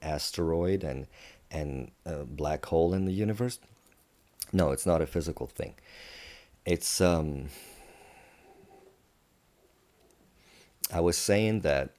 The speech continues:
if we were to imagine the universe as a, as a sphere from the inside, like if we were inside of a Christmas, uh, ball, it would be like a mirror. And as we get close to the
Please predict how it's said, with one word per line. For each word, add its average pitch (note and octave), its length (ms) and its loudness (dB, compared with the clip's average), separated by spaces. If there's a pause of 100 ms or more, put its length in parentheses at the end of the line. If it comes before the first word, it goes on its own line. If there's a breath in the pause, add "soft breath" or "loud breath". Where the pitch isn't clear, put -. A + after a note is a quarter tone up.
(220)
if F#2 220 -2
we F#2+ 80 6
were F2 220 4
to - 160 -4
imagine E2 540 2
the D#2 80 -2
universe D#2+ 640 0
as D#2 340 -2
a, D2 200 0 (880)
as F#2 220 -2
a D2+ 60 -2
sphere F2+ 800 0
from D#2 200 -4
the C#2+ 120 -4
inside, C#2+ 500 -2
like D2 220 -6
if - 120 -8
we E2 80 -2
were D#2+ 220 2
inside D#2 420 0
of C#2+ 120 -4
a C#2+ 80 -2
Christmas, - 580 -4 (500 loud breath)
uh, D2 180 -4
ball, D2 420 0 (600 loud breath)
it G#2 60 0
would G2+ 100 6
be A2+ 80 6
like G#2 240 6
a F#2+ 60 2
mirror. G2 420 4
And F#2 120 0
as F#2+ 160 0
we G#2 80 0
get F#2 240 2
close A2+ 400 0
to F#2+ 160 -2
the D#2+ 300 -2